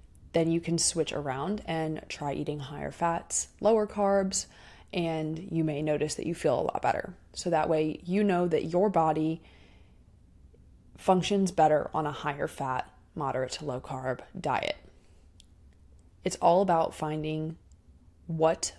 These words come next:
works best for you, how you feel your best. Um, fitness is very, very, very individualized. So trying out different things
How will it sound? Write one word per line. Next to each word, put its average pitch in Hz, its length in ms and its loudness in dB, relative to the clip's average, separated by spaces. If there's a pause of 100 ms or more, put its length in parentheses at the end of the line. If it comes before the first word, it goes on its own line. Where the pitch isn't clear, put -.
(120)
works - 260 0
best 143 240 2
for - 120 -2
you, 190 480 6 (120)
how 156 380 2
you 156 320 0
feel 165 580 2
your 151 180 -2
best. - 440 -2 (540)
Um, 151 320 -4
fitness 156 760 -2
is 160 420 -2 (500)
very, 165 500 4
very, 160 240 2
very 151 260 2
individualized. 196 1000 0 (480)
So 160 580 2 (1600)
trying 175 680 0 (160)
out 170 420 0
different 175 400 -2
things 185 560 -2